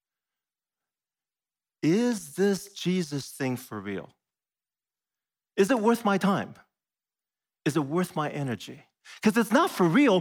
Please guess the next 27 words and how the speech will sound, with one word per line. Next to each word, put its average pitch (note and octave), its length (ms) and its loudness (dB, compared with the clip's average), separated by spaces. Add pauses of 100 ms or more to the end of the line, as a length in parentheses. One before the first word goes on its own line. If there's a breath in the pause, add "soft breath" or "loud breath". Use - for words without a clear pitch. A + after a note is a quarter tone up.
(120)
why A3+ 180 4
do D4 140 4
I C#4+ 80 6
bother A#3 420 4
with C3 160 2
it? B2 60 0
Why D#3+ 160 0
am C#4 100 4
I C#4 80 4
wasting C4+ 380 0
time D4 280 2
on F3 180 2
it? G#2+ 180 -6 (1200)
But E3 120 4
if C3 40 0
it C#3 120 2
is D4+ 240 4
for A#2 120 -6
real, F#2+ 300 -8 (1800)
then B2 120 -2
how F3+ 200 -2
do F#3+ 160 -2
I E3+ 60 -2
get D3+ 160 -6
serious G#2+ 420 -6
about - 280 -20
it? - 80 -20